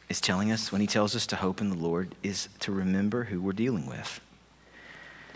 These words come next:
To relate to him as he is, not some idea that we might have of him, but a real person, a true person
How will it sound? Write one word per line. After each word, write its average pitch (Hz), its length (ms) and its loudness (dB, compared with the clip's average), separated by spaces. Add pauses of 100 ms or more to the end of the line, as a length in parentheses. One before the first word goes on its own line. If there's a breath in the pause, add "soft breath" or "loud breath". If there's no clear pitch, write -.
(580 loud breath)
To 123 100 6
relate 113 360 6
to 95 100 -2
him 90 260 2
as 110 300 4
he 123 300 4
is, 80 220 -2
not 104 240 0
some 120 280 0
idea 95 580 0
that 90 160 0
we 87 100 -2
might 87 240 -2
have 87 240 0
of 92 160 -4
him, 107 200 0
but 113 120 0
a 101 60 0
real 117 480 2
person, 113 460 0 (520 loud breath)
a 95 80 -2
true - 440 4
person - 540 -2